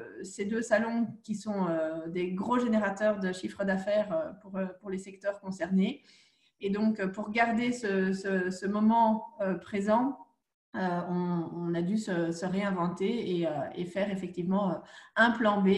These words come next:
Alors oui, il y a Batibo virtuel, euh, euh, organisé par la fissa et on y sera bien sûr présent parce qu'en tant que leader du marché, ben,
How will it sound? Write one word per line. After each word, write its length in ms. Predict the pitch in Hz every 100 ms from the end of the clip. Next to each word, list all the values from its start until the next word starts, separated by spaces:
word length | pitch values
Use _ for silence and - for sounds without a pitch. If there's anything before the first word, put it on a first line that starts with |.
| 262 - - -
Alors 240 | 185 196
oui, 220 | 220 254 247
il 60 |
y 60 | 202
a 60 |
Batibo 440 | 185 196 220 208 226
virtuel, 680 | 214 208 - 214 208 208 180
euh, 260 | 165 147 151 - - _ 170
euh, 140 | 160
organisé 520 | 202 202 208 214 220
par 140 | 202 190
la 100 | 196
fissa 480 | 220 - 220 220
et 120 | 190 196
on 60 |
y 60 | 196
sera 200 | - 202
bien 240 | 180 196
sûr 320 | 208 - 220 -
présent 420 | 208 196 214 214
parce 200 | 165 -
qu'en 160 | 190
tant 100 | 185
que 80 | 185
leader 220 | 208 196
du 80 | 202
marché, 420 | 202 190 - 214
ben, 240 | 196 156